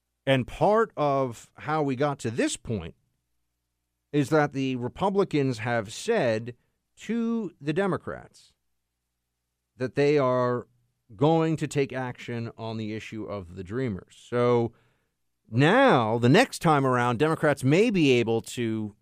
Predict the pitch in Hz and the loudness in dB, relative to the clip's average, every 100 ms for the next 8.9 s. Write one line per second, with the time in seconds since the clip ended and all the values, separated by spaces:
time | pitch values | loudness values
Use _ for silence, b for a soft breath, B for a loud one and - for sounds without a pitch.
0 | _ 123 139 131 - 143 127 110 - 127 | _ -2 -2 -2 -2 0 0 -2 -4 -4
1 | 113 - 104 - 131 120 117 110 104 151 | -4 -6 -8 -2 -2 -2 -4 -2 -2 -4
2 | - 104 92 98 131 190 185 - 175 180 | -6 -6 -6 -2 -2 0 -2 -4 -4 -2
3 | 165 156 143 156 156 147 143 - _ _ | -2 -2 -2 -4 -4 -4 -6 -10 _ _
4 | _ _ 120 143 123 92 90 - 85 101 | _ _ -4 0 0 0 -4 -10 -10 -4
5 | 170 175 123 117 110 _ _ _ - 120 | 0 2 4 4 0 _ _ _ -6 0
6 | 165 196 202 185 185 190 185 131 180 147 | 2 2 2 4 6 6 6 4 2 2
7 | 95 104 92 92 90 104 95 90 90 101 | 0 -6 -6 -6 -8 -6 -6 -6 -8 -8
8 | 95 101 98 110 92 95 120 131 | -8 -8 -8 -8 -6 -6 -4 -4